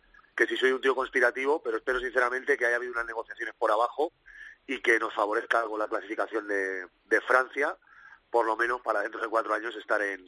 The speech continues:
en un mundial. Cuando digo esto quiero decir que se vuelva al status quo anterior a este mundial y que en Europa tengamos, eh, dos directos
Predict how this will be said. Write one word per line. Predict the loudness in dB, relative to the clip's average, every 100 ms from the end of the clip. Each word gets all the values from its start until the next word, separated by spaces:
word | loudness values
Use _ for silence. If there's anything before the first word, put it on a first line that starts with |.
| -20 -10
en | -8
un | -8
mundial. | -10 4 4 4 -4 -2
Cuando | -2 0
digo | 2 2
esto | 0 -4
quiero | -4 -2 0
decir | -2 -4 -6 -10 _ _ -20 -20 _
que | 0 2
se | 2
vuelva | 2 2 2 -2
al | -4
status | -8 -8 -8 -8
quo | 0 2 4
anterior | 2 -2 0 2 2 0
a | -8
este | -6 -6
mundial | -6 0 4 4 2 -8 _ -20 _ -20 _ _ _ _
y | -12 -2
que | 4 4 2
en | -2
Europa | 0 0 0 2 0 -2 _ -10
tengamos, | -10 -6 -6 -4 -6 -8 -20 -20 _ _ _
eh, | 0 2 2 0
dos | 0 0
directos | 2 0 0